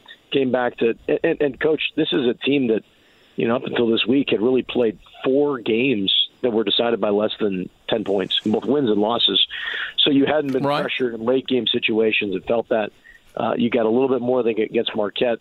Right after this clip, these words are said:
Speaker 1: Certainly Saint John's, they held on to win that game after a last-second tip-in was deflected with eight tenths of a second. And so with one tenth of a second, the shot from Toriano did not go in. That basket was waved off.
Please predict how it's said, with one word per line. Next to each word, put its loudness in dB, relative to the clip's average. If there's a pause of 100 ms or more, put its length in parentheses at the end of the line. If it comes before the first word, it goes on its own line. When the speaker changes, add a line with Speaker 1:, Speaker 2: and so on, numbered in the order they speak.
Speaker 1:
Certainly 0
Saint -2
John's, 0 (380)
they 0
held 0
on 0
to 0
win -2
that 0
game 0
after 0
a 0
last-second 0 (380)
tip-in -2 (420)
was -2
deflected -2
with 0
eight -2
tenths -2
of -2
a -2
second. -2 (320)
And -4
so 0
with 0
one -2
tenth -2
of -2
a 0
second, 0
the -2
shot 0
from -6
Toriano 0
did 0
not -2
go 0
in. -2 (260)
That -2
basket -2
was -2
waved 0
off. 0